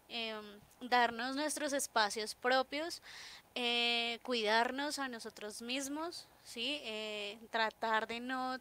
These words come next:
tener siempre nuestro lugar de trabajo con el lugar de descanso, tratar de dividir un poco esos dos lugares,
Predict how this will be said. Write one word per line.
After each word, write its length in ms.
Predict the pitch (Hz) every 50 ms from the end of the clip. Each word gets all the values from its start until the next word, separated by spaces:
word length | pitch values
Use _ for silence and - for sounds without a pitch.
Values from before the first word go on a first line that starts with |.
| - -
tener 300 | 254 254 254 254 254 233
siempre 480 | - - 269 262 247 240 - 254 262
nuestro 280 | 262 269 269 - 262 269
lugar 360 | 262 254 220 214 208 190 190
de 100 | - 190
trabajo 500 | - - 247 247 226 214 202 202 202 214
con 200 | - - 240 233
el 120 | 233 240 240
lugar 280 | 233 220 220 202 196
de 140 | 190 196 214
descanso, 600 | 233 240 - - - 220 220 247 262 254 - 262 247
tratar 480 | - 240 214 202 - 214 202 196 202
de 140 | - 202 202
dividir 540 | 220 240 247 240 233 220 208 208 208 202 208
un 60 | 208 -
poco 420 | - 240 233 226 - 233 220 233 - - - - - - - - -
esos 300 | 220 226 214 226 226 208
dos 240 | 220 226 240 226 -
lugares, 640 | 226 220 220 214 220 226 240 247 262 269 269 - -